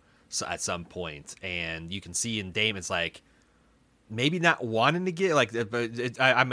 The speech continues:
I'm guessing this is a gift for somebody, and, like, Daemon's not wanting to maybe give him this gift, and Otto's kinda skeptical about what he would do with the dragon egg. It's,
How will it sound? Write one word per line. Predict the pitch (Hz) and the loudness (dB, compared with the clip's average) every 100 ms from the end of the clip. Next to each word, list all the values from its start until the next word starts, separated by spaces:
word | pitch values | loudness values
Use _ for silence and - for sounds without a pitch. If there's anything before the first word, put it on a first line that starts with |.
| 113 | 0
I'm | 127 | 2
guessing | 147 151 131 | 6 4 4
this | 117 | -2
is | 110 95 | -4 -6
a | |
gift | 85 104 - - | -2 -2 -2 -10
for | 92 | -8
somebody, | - 87 82 78 78 78 80 | -4 -4 -2 -2 -2 -4 -4
and, | - 92 | -4 -4
like, | 87 90 95 90 | -2 -4 -4 -6
Daemon's | 104 101 98 95 90 92 | -2 0 -2 -6 -6 -2
not | 92 90 90 | 0 0 -4
wanting | 87 92 92 90 90 | -4 -2 -2 -4 -8
to | - | -6
maybe | 92 90 85 | -4 -4 -4
give | 85 92 | -4 -4
him | 131 147 | -2 -4
this | 165 170 | -2 -4
gift, | - 170 180 175 - | -2 -2 -2 -4 -6
and | 90 85 | -4 0
Otto's | 98 98 - | 0 0 -4
kinda | 98 92 | -6 -6
skeptical | - 98 - 110 117 110 | -6 -6 -8 -6 -4 -2
about | 90 85 | -2 -2
what | 92 87 | -4 -6
he | 101 | -8
would | 92 | -6
do | 104 | -8
with | 104 | -8
the | 92 | -6
dragon | 95 101 104 107 | 0 0 0 -2
egg. | 110 113 95 | 0 0 -4
It's, | - - | -6 -8